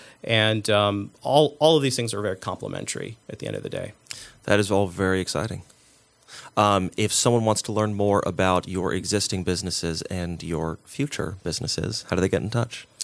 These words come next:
Speaker 1: Uh, very easy. First name dot last name, Rupin dot patel at healthgrades dot com,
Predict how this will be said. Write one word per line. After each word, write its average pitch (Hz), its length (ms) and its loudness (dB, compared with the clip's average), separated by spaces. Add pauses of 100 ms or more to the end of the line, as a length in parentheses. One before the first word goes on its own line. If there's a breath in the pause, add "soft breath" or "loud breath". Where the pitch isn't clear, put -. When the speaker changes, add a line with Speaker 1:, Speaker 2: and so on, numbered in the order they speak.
(400 loud breath)
Speaker 1:
Uh, 147 300 6
very 160 260 4
easy. 117 200 2
First 135 360 4
name 131 380 4 (100)
dot 123 240 4
last 113 300 2
name, 123 240 0
Rupin 120 340 -2
dot 117 240 2
patel 110 540 2
at 104 120 0
healthgrades 110 440 -2
dot 101 180 0
com, 139 320 0